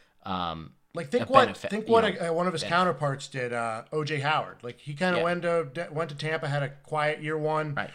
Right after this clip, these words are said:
Speaker 1: And we're
Speaker 2: Showed
Speaker 1: still
Speaker 2: some, showed some, like, upside in
Speaker 1: Some
Speaker 2: year
Speaker 1: growth,
Speaker 2: two, and
Speaker 1: yep.
Speaker 2: now he's coming out year three, a, a
Speaker 1: Yeah.
Speaker 2: mid-round tight end.
Speaker 1: Yeah.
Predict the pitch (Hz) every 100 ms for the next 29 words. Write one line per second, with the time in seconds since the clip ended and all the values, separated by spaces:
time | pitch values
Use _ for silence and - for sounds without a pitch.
0 | - 135 147 214 214 202 180 139 120 -
1 | - 214 214 214 233 208 196 185 - -
2 | 196 - 226 208 202 196 202 202 202 208
3 | 185 165 175 185 170 180 180 180 175 175
4 | 170 147 175 185 160 143 143 143 143 151
5 | 143 156 147 139 135 120